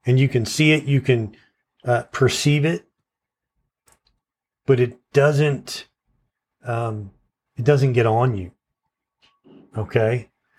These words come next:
It, it doesn't get on you. You don't want it getting on you.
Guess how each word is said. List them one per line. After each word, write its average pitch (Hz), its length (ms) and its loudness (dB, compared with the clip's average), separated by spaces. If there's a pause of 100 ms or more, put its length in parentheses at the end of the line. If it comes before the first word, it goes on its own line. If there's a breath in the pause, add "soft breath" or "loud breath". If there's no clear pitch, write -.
(240)
It, 120 180 -2
it 120 200 -2
doesn't 127 320 4
get 120 120 2
on 117 220 0
you. 98 100 -4
You 104 160 -6
don't 113 140 0
want 117 160 0
it 117 60 0
getting 117 260 0
on 113 240 0
you. 92 140 -10